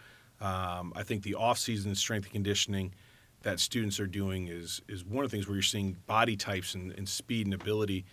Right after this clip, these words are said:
at the lower ranked levels, the Division two, Division three level, that are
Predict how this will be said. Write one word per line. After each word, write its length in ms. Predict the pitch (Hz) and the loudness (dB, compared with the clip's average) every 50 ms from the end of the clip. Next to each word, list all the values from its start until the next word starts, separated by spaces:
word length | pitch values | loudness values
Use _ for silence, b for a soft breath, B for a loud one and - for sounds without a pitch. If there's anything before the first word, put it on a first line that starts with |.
| B B B B B B B B - | B B B B B B B B -8
at 120 | 110 101 101 | -8 -6 -4
the 80 | 107 | -2
lower 540 | 98 101 107 107 107 104 104 98 95 95 - - - - - - | 0 2 4 4 4 4 4 2 2 0 -2 -6 -12 -20 -20 -14
ranked 320 | 85 101 101 101 98 98 | -8 -4 -2 -2 -2 -4
levels, 360 | 98 92 101 101 92 98 95 95 | 0 0 2 2 2 0 -2 -2
the 60 | 98 | -2
Division 300 | 90 98 101 92 92 95 | -2 0 0 0 0 -2
two, 160 | - - 101 | -4 -4 -4
Division 340 | 92 90 95 95 92 95 95 | -4 -2 -2 0 0 -2 -4
three 220 | - 101 101 101 | -4 -4 -2 0
level, 280 | 98 92 92 90 92 90 | 0 0 0 -2 -2 -4
that 140 | 87 92 92 | -4 -2 -2
are 220 | 90 87 90 | 0 -2 -2